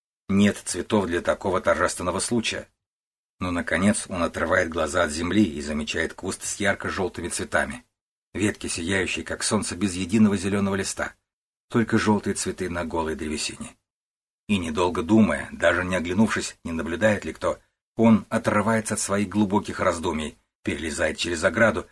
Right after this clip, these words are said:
наступает на газон и обламывает целую охапку этих золотых веток. Он беспрепятственно возвращается назад, через газон и ограду, и идёт, держа перед собой сверкающие солнечные ветви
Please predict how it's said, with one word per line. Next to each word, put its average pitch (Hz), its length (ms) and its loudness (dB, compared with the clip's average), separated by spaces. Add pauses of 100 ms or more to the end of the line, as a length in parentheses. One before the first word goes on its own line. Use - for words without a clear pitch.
(120)
наступает 98 560 0
на 95 80 2
газон 95 440 4 (300)
и 127 100 2
обламывает 95 760 4
целую 85 400 0
охапку - 400 0
этих 80 340 -6
золотых 80 420 -4
веток. - 460 -6 (560)
Он 95 340 2
беспрепятственно 87 880 -2
возвращается 80 640 -2
назад, 95 420 2 (260)
через 87 260 0
газон 82 380 -2
и 110 120 -4
ограду, 101 500 2 (400)
и 107 160 6
идёт, 113 340 2
держа 92 300 -2
перед 90 240 -8
собой 95 300 -2
сверкающие 98 720 -2
солнечные 92 580 -6
ветви 101 400 0